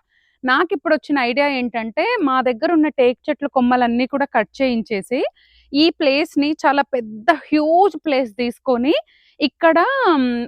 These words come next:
లోటస్ పాండ్ క్రియేట్ చేయాలి. చాలా పెద్ద లోటస్ పాండ్ అనుకుంటున్నా. పెద్ద లోటస్ పాండ్ క్రియేట్ చేసి మధ్యలో కృష్ణయ్యని పెట్టేసి ఇప్పుడున్న ఆ విగ్రహం అక్కడే ఉంటది. అది కాకుండా ఇంకొంచెం పెద్ద విగ్రహం తీసుకొని వచ్చి ఇక్కడ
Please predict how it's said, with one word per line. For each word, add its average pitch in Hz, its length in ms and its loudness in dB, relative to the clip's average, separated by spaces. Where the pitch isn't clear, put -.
లోటస్ 302 460 0
పాండ్ 285 300 2
క్రియేట్ 262 360 0
చేయాలి. 240 400 2
చాలా 285 480 -2
పెద్ద 269 240 -6
లోటస్ 254 420 -4
పాండ్ 254 220 0
అనుకుంటున్నా. 240 480 -6
పెద్ద 285 300 -4
లోటస్ 339 360 0
పాండ్ 302 240 0
క్రియేట్ 269 360 0
చేసి 262 240 2
మధ్యలో 294 480 4
కృష్ణయ్యని 277 640 -2
పెట్టేసి 226 480 -2
ఇప్పుడున్న 277 420 0
ఆ 285 80 2
విగ్రహం 254 420 -2
అక్కడే 247 300 -2
ఉంటది. 226 360 -6
అది 262 220 2
కాకుండా 285 420 -2
ఇంకొంచెం 403 480 -2
పెద్ద 247 320 0
విగ్రహం 277 520 2
తీసుకొని 247 420 -4
వచ్చి 254 160 -6
ఇక్కడ 247 200 -4